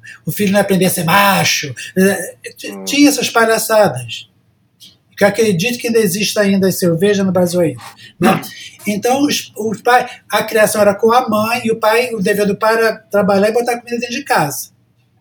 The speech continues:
Speaker 2: Uhum.
Speaker 1: E o resto era com a mãe, né? <clears throat> Todas as outras responsabilidades, o pai não tinha responsabilidade amorosa, entendeu? De, de, é,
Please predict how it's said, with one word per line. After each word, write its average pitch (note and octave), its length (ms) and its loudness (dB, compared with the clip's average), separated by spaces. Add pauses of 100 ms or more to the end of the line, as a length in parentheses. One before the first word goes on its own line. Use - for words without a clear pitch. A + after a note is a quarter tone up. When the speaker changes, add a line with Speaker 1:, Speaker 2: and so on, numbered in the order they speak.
(320)
Speaker 2:
Uhum. F3+ 480 -14 (160)
Speaker 1:
E F#3+ 80 0
o F#3+ 60 2
resto F#3 260 2
era A3+ 120 -4
com C4 80 -2
a C#4+ 60 0
mãe, E3 280 -2 (640)
né? F#3 260 0 (280)
<clears throat> - 560 0
Todas B3 200 2
as A#3 120 0
outras G3 160 -4
responsabilidades, F#3 720 -2
o F#3 40 -8
pai F#3+ 160 0
não B3 120 -8
tinha A3+ 220 -6 (340)
responsabilidade F#3 960 0
amorosa, F3 1000 2 (320)
entendeu? E3+ 400 0
De, D#3+ 280 0
de, D#3 360 -2 (320)
é, D#3 720 0